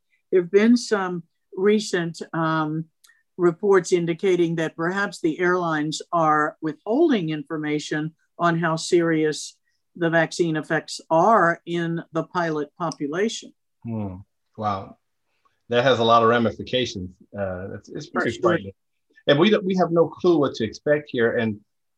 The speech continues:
Speaker 2: uh, you know, the, uh, you, you asked me about the psychiat-, psychiatric effects with regard to the nanoparticles, uh, crossing the blood-brain barrier. And we just don't know.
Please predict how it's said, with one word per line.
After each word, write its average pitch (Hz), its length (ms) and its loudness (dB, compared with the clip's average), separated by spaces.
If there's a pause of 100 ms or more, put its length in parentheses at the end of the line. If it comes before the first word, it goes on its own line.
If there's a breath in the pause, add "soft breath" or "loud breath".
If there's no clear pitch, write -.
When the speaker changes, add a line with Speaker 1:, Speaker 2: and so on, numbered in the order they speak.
(160)
Speaker 2:
uh, 101 300 -8 (140)
you - 140 -10
know, 107 300 -8 (180)
the, 117 300 -2
uh, 98 220 -2
you, 139 340 -4
you 233 100 8
asked 202 240 2
me 165 60 2
about 117 240 2
the 110 60 -8
psychiat-, 110 540 -4
psychiatric 117 640 -2
effects 101 500 -6 (420)
with 120 120 -4
regard 107 340 0
to 107 240 -8 (340)
the 113 80 0
nanoparticles, 104 920 -2
uh, 95 240 -8
crossing 110 380 -2
the 98 60 -4
blood-brain 104 480 -4
barrier. 95 280 -4
And 98 100 -8
we 147 80 -2
just - 240 -8
don't 131 180 -2
know. 143 280 -8